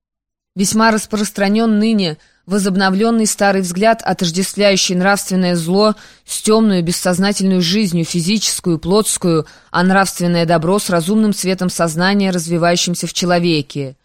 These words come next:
Что свет разума сам по себе добро — это несомненно, но нельзя назвать злом и свет физический. Значение того и другого в их соответственных сферах одинаково.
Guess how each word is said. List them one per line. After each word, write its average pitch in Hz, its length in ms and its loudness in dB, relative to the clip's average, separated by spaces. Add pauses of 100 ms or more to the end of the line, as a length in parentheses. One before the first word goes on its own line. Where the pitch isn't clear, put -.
(420)
Что - 240 -4
свет 185 300 -2
разума 185 360 2
сам 180 260 0
по - 60 -6
себе 180 280 0
добро — 170 340 2
это 190 140 -2
несомненно, 185 800 0 (300)
но 190 100 2
нельзя 202 340 2
назвать 180 420 0
злом 190 300 0
и - 20 2
свет 180 280 -2
физический. 175 880 -2 (320)
Значение 190 540 0
того 185 280 2
и 185 40 0
другого 185 480 2
в 170 80 -2
их 190 80 -2
соответственных 185 680 -2
сферах 185 380 -2
одинаково. 156 760 -2